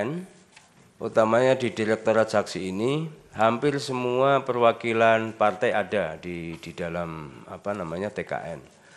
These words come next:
Karenanya, surat itu disampaikan ke masing-masing partai untuk meminta, eh, agar masing-masing partai koalisi mengutus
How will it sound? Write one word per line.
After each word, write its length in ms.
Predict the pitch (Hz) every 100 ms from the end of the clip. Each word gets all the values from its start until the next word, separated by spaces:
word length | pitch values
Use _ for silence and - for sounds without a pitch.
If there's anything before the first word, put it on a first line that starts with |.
| - - - _ -
Karenanya, 880 | 104 104 101 98 104 131 147 165 - - _ _ _ _ _
surat 480 | - 120 120 113 120
itu 400 | 110 - 151 117
disampaikan 720 | 107 117 110 123 - 117 101
ke 400 | 101 98 92 90
masing-masing 640 | 98 98 101 95 101 92
partai 560 | 87 82 - 120 147 147
untuk 320 | 113 110 104 104
meminta, 800 | 110 117 113 107 117 135 147 156 - - _ _ _
eh, 380 | - 87 87 87
agar 480 | - 110 - 139 139
masing-masing 640 | 131 113 117 120 135 143 123
partai 320 | 117 107 113
koalisi 480 | 110 101 95 - 131
mengutus 880 | 127 131 135 135 131 - - -